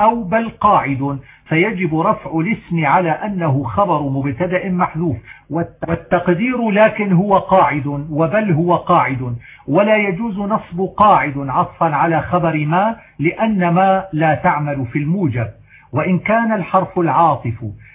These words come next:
غير مقتض للإيجاب كالواو ونحوها، جاز النصب والرفع، والمختار النصب، نحو: "ما زيد قائما ولا قاعدا"، ويجوز الرفع فتقول: "ولا قاعد"،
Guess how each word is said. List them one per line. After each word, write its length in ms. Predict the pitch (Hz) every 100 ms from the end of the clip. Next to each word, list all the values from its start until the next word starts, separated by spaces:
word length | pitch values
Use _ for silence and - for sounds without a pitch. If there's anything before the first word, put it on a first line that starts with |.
| - -
غير 560 | 120 190 240 214 185
مقتض 600 | 170 170 170 165 - 180
للإيجاب 1000 | 180 160 208 196 185 160 170 160 131 117
كالواو 420 | - 139 143 202 220
ونحوها، 920 | 208 180 151 131 139 139 123 131 - - - 135
جاز 380 | 226 220 135
النصب 460 | 151 147 185 - -
والرفع، 600 | 214 220 185 180 135 120 - _ -
والمختار 680 | 151 143 135 - 160 147 139
النصب، 400 | 131 135 - 110 - - 135
نحو: 480 | 160 - 185 226 - _
"ما 260 | 139 156 151
زيد 360 | 170 214 151
قائما 920 | 160 147 - 185 208 208 220 214 208
ولا 300 | 185 220 214
قاعدا"، 640 | 196 180 165 151 147 170 185 - _ -
ويجوز 600 | 143 170 170 220 226 151
الرفع 540 | 156 156 156 - 180 180
فتقول: 760 | 151 - 131 151 160 202 202 151
"ولا 320 | 170 185 151
قاعد"، 720 | - 147 135 135 131 160 185